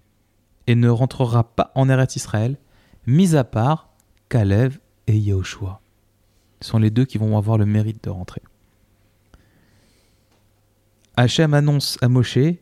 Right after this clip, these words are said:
qu'il va les faire tourner dans le désert jusqu'à la mort de toute la génération.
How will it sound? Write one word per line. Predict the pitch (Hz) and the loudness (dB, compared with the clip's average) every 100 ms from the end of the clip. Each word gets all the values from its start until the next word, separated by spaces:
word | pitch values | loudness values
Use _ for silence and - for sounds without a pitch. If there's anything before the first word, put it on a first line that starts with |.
| _ _ _ _ _ _ | _ _ _ _ _ _
qu'il | - 110 | -4 0
va | |
les | 113 | 0
faire | 104 117 | 0 -6
tourner | - 127 123 | -2 -2 0
dans | 113 | 0
le | 110 | 0
désert | 104 101 98 104 - _ _ | 2 0 0 -4 -6 _ _
jusqu'à | 127 120 - 117 | -2 -2 0 0
la | 110 | 2
mort | 127 123 | 2 0
de | 113 | 0
toute | - - 220 | -4 -4 0
la | 156 | 0
génération. | 123 117 104 - - | 0 -2 -4 -6 -10